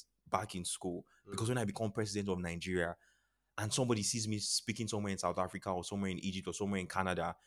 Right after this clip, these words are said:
Speaker 1: and, and they're like, 'This guy is, is made,' I will
Speaker 2: Mm.
Speaker 1: show them that, 'Look, there was a process.'"
Speaker 2: Yeah.
Speaker 1: There was a time where I lived in a place called Osasoge in Benin. That's a ghetto.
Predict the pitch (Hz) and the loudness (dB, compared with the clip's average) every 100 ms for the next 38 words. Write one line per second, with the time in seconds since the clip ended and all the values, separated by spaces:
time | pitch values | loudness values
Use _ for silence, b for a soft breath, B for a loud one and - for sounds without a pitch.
0 | _ _ - 101 98 101 101 92 98 92 | _ _ -14 -8 0 2 2 2 2 2
1 | 92 92 101 95 101 95 90 95 87 - | -2 -2 -4 0 0 0 2 2 2 2
2 | 98 95 101 110 98 - - - 107 113 | 0 2 6 8 6 2 -8 0 4 8
3 | - 151 135 117 104 107 120 131 - - | 10 10 8 6 4 2 2 0 -2 -10
4 | b _ _ - 113 104 - 143 127 127 | b _ _ -6 -4 -4 2 4 8 8
5 | 107 - - - 92 92 82 117 123 127 | 6 4 -4 -6 -10 -8 2 6 8 8
6 | 156 139 117 117 127 110 98 127 110 - | 6 6 4 2 2 0 -2 -2 -4 -2
7 | 117 - 98 - 95 - 110 101 107 98 | -4 -2 -2 0 0 0 0 2 2 2
8 | 95 95 101 98 131 110 98 90 104 110 | 2 4 4 4 2 2 -2 0 0 6
9 | - 101 | 8 8